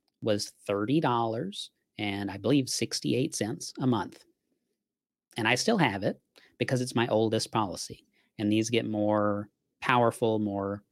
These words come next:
um, more interest, more compounding effect over time, right? So the longest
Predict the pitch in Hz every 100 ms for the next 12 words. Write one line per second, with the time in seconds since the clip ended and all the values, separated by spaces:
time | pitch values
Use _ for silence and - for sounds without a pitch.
0 | _ _ - - 101 98 95 95 107 _
1 | - _ _ 117 113 107 117 113 113 110
2 | - 104 98 - 110 107 104 107 104 101
3 | 101 - 101 98 - - - _ _ _
4 | _ _ 110 107 147 - - 165 95 -
5 | 107 101 104 131 151 156 151 -